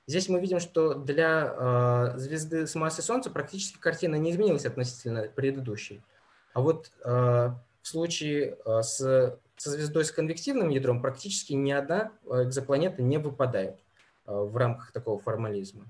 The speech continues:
А, выпадают только самые ближние экзопланеты, и то здесь, э, стоит учесть, что внутренняя граница протопланетного диска в диапазоне где-то,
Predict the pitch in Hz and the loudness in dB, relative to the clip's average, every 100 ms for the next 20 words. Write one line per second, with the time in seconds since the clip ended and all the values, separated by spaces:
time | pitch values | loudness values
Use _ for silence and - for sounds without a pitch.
0 | _ _ _ - _ - 110 110 139 180 | _ _ _ -20 _ 2 4 4 4 6
1 | 175 175 180 - - 160 160 156 143 180 | 8 8 4 -2 0 2 2 0 -2 -4
2 | 269 240 156 120 123 127 127 143 135 123 | -2 0 2 0 -2 -4 -2 2 2 2
3 | 127 147 - 160 123 - _ - 123 143 | -2 -8 0 2 2 -2 _ -8 -2 0
4 | 135 - 127 123 123 123 - 147 147 196 | 0 0 4 6 4 0 -2 -2 2 2
5 | 202 - 127 160 156 135 131 147 156 - | 0 0 0 0 2 0 2 0 0 -4
6 | 139 135 143 147 147 139 151 - - 123 | -4 -2 0 -2 0 -2 -2 -6 -6 4
7 | 131 131 135 175 139 131 151 139 | 4 4 2 2 2 -2 0 0